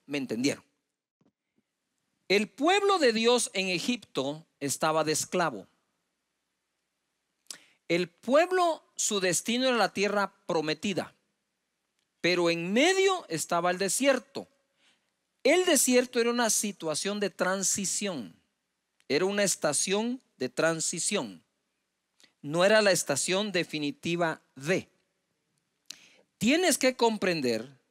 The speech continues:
y hacer diferencia entre el estado de antes, el normal de antes, el normal que buscaremos como normal bendecido,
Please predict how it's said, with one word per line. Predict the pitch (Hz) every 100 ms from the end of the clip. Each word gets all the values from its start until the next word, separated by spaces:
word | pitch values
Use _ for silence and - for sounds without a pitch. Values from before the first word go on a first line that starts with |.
| _
y | 143
hacer | 160 208 233
diferencia | 262 208 196 190 156 147 135
entre | 131 117 117 104 _ _ _ -
el | 131 151
estado | 143 - 208 262 247
de | 180
antes, | 165 196 226 285 277 - - _ _ _ _ _
el | 127 139
normal | 139 165 220
de | 202
antes, | 170 208 285 247 - _ _ _ _ -
el | 180 175
normal | 160 156 175 226 262
que | 220
buscaremos | 190 165 - 156 190 226 214
como | - 170 156 139 120 _ _ _ _ _ _ _ _ _ _ _ _ -
normal | 165 170 165 180 220 240 247 _ _ _ _ _ _
bendecido, | 131 175 151 147 214 262 320